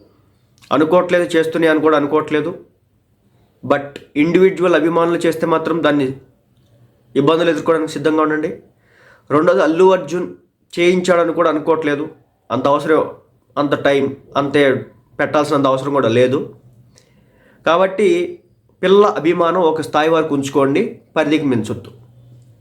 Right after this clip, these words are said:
అది పద్ధతి కాదు ఏ హీరో అభిమానులకైనా సరే.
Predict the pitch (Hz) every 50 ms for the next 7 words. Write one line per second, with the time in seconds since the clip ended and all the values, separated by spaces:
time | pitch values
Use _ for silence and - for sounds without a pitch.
0 | _ _ _ - - - 156 139 139 135 139 139 135 - 156 143 151 143 156 156
1 | 160 151 147 147 143 - 151 143 139 135 135 131 131 131 131 123 117 123 123 120
2 | 117 - 123 -